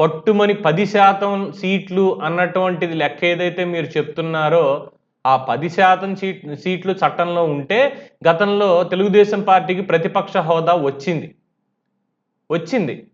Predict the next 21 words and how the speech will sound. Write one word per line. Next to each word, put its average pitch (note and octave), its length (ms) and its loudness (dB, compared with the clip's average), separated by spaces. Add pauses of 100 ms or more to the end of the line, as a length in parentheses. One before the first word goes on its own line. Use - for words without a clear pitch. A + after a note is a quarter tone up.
(1080)
అప్పుడు D3 200 -2
మరి, D3 420 0 (200)
ఆ, G#2+ 420 -4 (200)
విపక్షాలకి G3 800 2
ప్రతిపక్ష F3+ 460 -4
హోదా G3 220 2
అంటే F3+ 160 -2
తెలుగుదేశం F#3+ 480 0
పార్టీతో F#3 320 2
పాటు F#3 120 -2
జనసేనకి E3+ 420 -2
ప్రతిపక్ష F3 420 -4
హోదా F3 200 0
ఇచ్చారా? E3+ 500 0 (280)
లేదు. F#3 240 4
ఆ C#3+ 160 2
ఎమ్మెల్యేని G3+ 520 2
తీసుకెళ్ళి G3+ 320 0
మీ G#3 80 -2
సంకలో G3 340 2
కూర్చోబెట్టుకున్నారు. C3+ 640 -4